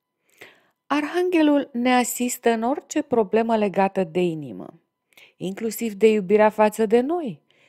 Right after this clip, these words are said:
inclusiv iubirea față de ceilalți. Deci, invocați Arhanghelul Samuel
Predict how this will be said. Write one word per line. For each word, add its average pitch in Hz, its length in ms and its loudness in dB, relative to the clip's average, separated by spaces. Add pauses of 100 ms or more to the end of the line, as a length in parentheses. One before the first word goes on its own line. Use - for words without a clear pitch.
(380)
inclusiv 180 680 -4
iubirea 165 500 -4
față 180 320 -4
de 254 120 -2
ceilalți. 147 840 -6 (380)
Deci, 320 260 -8 (140)
invocați 214 1000 -4
Arhanghelul 220 840 -4
Samuel 208 680 -4